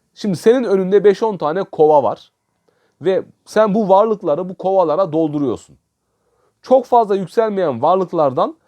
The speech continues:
daha fazla koyuyorsun. Çünkü şunu biliyorsun ki vakti zamanı geldiğinde o zaman değersiz olan kova değerlenecek.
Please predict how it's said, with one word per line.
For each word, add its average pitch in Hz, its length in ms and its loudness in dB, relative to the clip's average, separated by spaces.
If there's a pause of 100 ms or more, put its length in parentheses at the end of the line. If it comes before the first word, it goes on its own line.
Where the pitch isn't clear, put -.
(220)
daha 247 200 4
fazla 151 340 0
koyuyorsun. 95 560 -12
Çünkü 190 300 -12
şunu 190 280 -8
biliyorsun 196 420 -4
ki 190 200 -14 (360)
vakti 165 360 0
zamanı 170 440 -2
geldiğinde 131 760 -4 (300)
o 214 160 6
zaman 240 480 0
değersiz 180 540 -2
olan 117 400 -6 (200)
kova 165 360 2 (300)
değerlenecek. 120 760 0